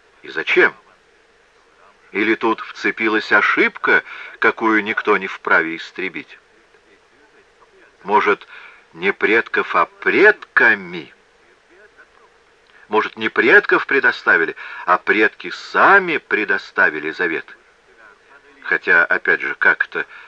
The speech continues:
предоставить завет? Недоумение Шеврикуки натыкались лишь на невнятные ответы и на кивки в адрес каких-то ученых мудрствований с комментариями. А кто-то посоветовал Шеврикуке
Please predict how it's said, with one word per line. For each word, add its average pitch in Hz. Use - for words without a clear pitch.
предоставить 90
завет? 87
Недоумение 175
Шеврикуки 107
натыкались 156
лишь 160
на 120
невнятные 120
ответы 160
и 123
на 113
кивки 120
в 143
адрес 143
каких-то 123
ученых 107
мудрствований 139
с -
комментариями. 87
А 90
кто-то 147
посоветовал 135
Шеврикуке 120